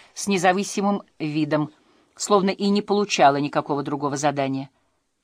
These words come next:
Так кто же пытался запретить ей что-то, угрожая смертью в Ислингтоне? Любовник? Её отец? Бриттон? Коул? Апман? Или кто-то пока нам неизвестный? И что конкретно он имел в виду, когда говорил, что не допустит этого?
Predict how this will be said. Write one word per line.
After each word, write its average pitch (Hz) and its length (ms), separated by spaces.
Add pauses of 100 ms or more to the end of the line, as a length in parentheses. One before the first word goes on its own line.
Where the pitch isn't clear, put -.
Так 196 120
кто 233 140
же 220 120
пытался 220 400
запретить 214 520
ей 139 120
что-то, 135 280
угрожая 131 380
смертью 131 440
в 131 80
Ислингтоне? 123 580 (180)
Любовник? 156 540 (420)
Её 151 220
отец? 196 480
Бриттон? 156 440
Коул? 180 540
Апман? 131 480 (580)
Или 170 200
кто-то 185 260
пока 170 300
нам 175 260
неизвестный? 170 800 (320)
И 165 60
что 202 160
конкретно 220 460
он 226 100
имел 233 160
в 220 40
виду, 247 220
когда 151 280
говорил, 143 280
что - 160
не 156 80
допустит 143 540
этого? 123 320